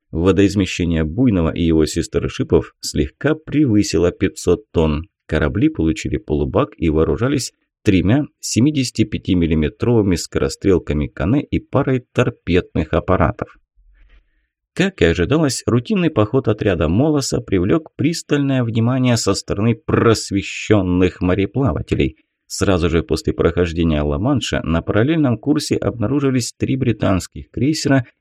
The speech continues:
из состава Отечественного флота, сопровождавшие русские корабли до самой Касабланки. У побережья Африки соглядатаев сменили четыре крейсера из состава Атлантического флота,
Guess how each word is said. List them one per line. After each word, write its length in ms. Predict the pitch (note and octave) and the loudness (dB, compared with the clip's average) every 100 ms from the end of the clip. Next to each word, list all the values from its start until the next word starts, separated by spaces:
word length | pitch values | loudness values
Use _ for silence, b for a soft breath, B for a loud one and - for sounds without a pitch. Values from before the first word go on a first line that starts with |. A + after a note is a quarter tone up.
| - | 0
из 220 | B2+ - | 0 0
состава 640 | G#2 G2 - B2 A#2+ - - | -2 -2 -4 0 0 0 -4
Отечественного 1080 | G#2 - G#2 G#2+ F#2+ - F#2+ F#2+ F#2 F#2 | -4 0 -2 0 -2 -4 -4 -2 0 0
флота, 500 | - A2+ D#3 - D2+ B B - | -2 -4 -4 0 -2 B B -14
сопровождавшие 1080 | - F2 - F#2+ F2+ F2 F2 E2 D2+ F2 | -6 -4 -2 0 0 0 0 -2 0 0
русские 480 | D#2+ D#2 - - C#2+ | 0 0 -4 -4 -4
корабли 500 | - - C#2+ F#2 C#3 | -4 -4 -4 0 0
до 260 | C#3+ A#2+ D#3 | 2 0 -2
самой 460 | - D#3+ G#2 G#2+ | -2 -2 2 2
Касабланки. 960 | G#2+ - G#2 - - A2+ E2+ D2+ - - _ _ _ _ _ _ _ - | 0 -4 -4 -2 -2 0 0 0 -2 -12 _ _ _ _ _ _ _ -4
У 120 | F2+ | 0
побережья 500 | G2 F2+ F2 D#2 D#2+ | 2 4 4 2 0
Африки 420 | - D3 D2+ - | -2 -4 -4 -4
соглядатаев 800 | D#2 E2+ D#2 D2+ - D#3 D#3 C#3 | -2 -2 -2 -2 -2 0 0 0
сменили 380 | C3 G#2 B2 C3 | 0 0 2 0
четыре 360 | A2+ - B2+ A#2+ | -2 -2 0 0
крейсера 480 | - A2+ A#2 A2 A2 | 2 0 2 0 -2
из 280 | - F#2+ | -2 -4
состава 500 | - F2 - A2 A2 - | -4 -6 -2 0 0 0
Атлантического 1080 | F#2+ - A2+ A2 - G#2 F#2 - - G2 | -2 0 0 0 -2 -4 -6 -6 -2 0
флота, 680 | F#2 - F#2 F#2 - F2 E2 | 0 -2 2 2 2 -2 -2